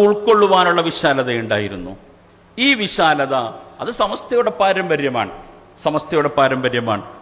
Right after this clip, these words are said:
സങ്കുചിതത്വമല്ല സമസ്തയുടേത്. ഉൾക്കൊള്ളുക, വിയോജിപ്പുകൾ രേഖപ്പെടുത്തുക. ദാറുൽ ഉലൂം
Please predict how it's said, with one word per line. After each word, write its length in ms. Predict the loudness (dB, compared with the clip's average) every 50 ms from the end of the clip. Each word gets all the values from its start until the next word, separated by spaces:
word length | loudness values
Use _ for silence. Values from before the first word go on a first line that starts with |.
| -8 -2 -2
സങ്കുചിതത്വമല്ല 1080 | 0 0 0 -4 -2 -2 -2 -2 -2 -2 -2 -2 -2 -2 0 0 0 0 2 0 0 -2 -2 -2
സമസ്തയുടേത്. 640 | -8 -8 -8 -10 -10 -8 -8 -8 -8 -8 -10 -12 -14 -16 -20 -20 -20 -20 -20 _ _ _ _ _ 0 4
ഉൾക്കൊള്ളുക, 600 | 4 4 4 2 2 4 4 6 6 6 4 4 4 0 0 -4 -10 -16 -18 -20 -20 -20 -20 -20 -20 -20 -20 -20 -20 _ _ _ _ -12 -6 -4
വിയോജിപ്പുകൾ 560 | 0 2 2 2 2 -2 -4 -4 -2 0 2 2
രേഖപ്പെടുത്തുക. 540 | 2 0 -2 -4 -6 -6 -6 -6 -8 -8 -8 -8 -8 -10 -18 -20 -20 -16 -4 0
ദാറുൽ 220 | 2 2 2 2 0 -2
ഉലൂം 180 | -2 -2 0